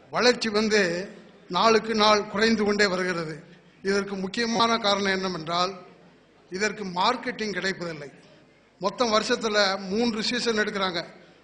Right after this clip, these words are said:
நூத்தி இருபது நாள் தான். ஆனா இந்த பழத்துல இருக்கிற ஒரு taste, இதனுடைய இனிப்புத்தன்மை ட்வென்டி த்ரீ point five, even உங்க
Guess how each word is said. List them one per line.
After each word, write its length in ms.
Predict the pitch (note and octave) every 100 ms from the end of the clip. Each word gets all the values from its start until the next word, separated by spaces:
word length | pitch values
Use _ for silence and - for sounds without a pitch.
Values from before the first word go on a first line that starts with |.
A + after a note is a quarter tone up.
| -
நூத்தி 260 | A3+ B3
இருபது 340 | A#3 A3 A3 G3+
நாள் 220 | G3 A3
தான். 220 | G#3 F#3+ - - - - - -
ஆனா 280 | F3 G3
இந்த 300 | G3+ G3+ A3
பழத்துல 500 | A3+ A3 B3 B3+ B3+
இருக்கிற 340 | A#3 A3 A3 G#3
ஒரு 340 | G3 F3+ - -
taste, 600 | G3 A3 - G3 F#3 F#3 - - - _
இதனுடைய 520 | F#3 G#3+ G#3 G#3 G3+
இனிப்புத்தன்மை 1120 | G3 A3 C4 C4 - A#3 G3+ G3+ F#3 - - - - -
ட்வென்டி 360 | G#3+ B3+ C4 C4+ A#3
த்ரீ 140 | A3+ A3+
point 340 | A3+ G3+ F#3+ -
five, 220 | F#3+ F3 - - - _ _ _ _ _ -
even 280 | A3 A#3 A3+
உங்க 500 | G#3+ G3+ F#3 E3